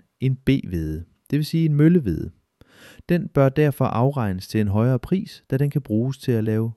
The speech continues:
hvedemel af. Udfordringen er, at med det højere udbytte vil protein automatisk være lavere. Så to forudsætninger for, at Champion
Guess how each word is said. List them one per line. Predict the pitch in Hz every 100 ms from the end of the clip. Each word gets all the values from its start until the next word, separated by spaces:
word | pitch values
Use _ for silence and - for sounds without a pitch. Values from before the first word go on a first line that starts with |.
| -
hvedemel | 117 127 147 127 82 -
af. | - - _ _ _ _ _ _ _ _
Udfordringen | 170 190 143 113 104
er, | - 110 131 - _
at | - 113
med | 117
det | 110
højere | 113 143 143
udbytte | 143 151 127 107 98 -
vil | 117
protein | - 120 - - 175 - -
automatisk | 113 120 120 156 160 120 - 104
være | 92
lavere. | 87 87 98 101 82 87 _ - - - -
Så | -
to | - 202 175
forudsætninger | 151 127 - 160 147 110
for, | 98 131
at | 117 -
Champion | 120 135 - 107 92